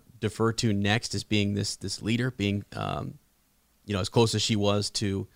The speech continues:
to Mance Rayder and, and everything. So, uh, and she carries herself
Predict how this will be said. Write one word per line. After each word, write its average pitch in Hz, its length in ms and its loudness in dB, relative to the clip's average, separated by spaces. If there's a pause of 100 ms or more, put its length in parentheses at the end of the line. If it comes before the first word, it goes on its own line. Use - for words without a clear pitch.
(160)
to - 100 -6
Mance 104 260 2
Rayder 110 360 -2 (540)
and, 98 420 -2
and 98 200 -2
everything. 101 380 0
So, 117 340 4 (520)
uh, 104 320 2
and 117 100 2
she 123 120 4
carries 123 380 4
herself 180 540 -2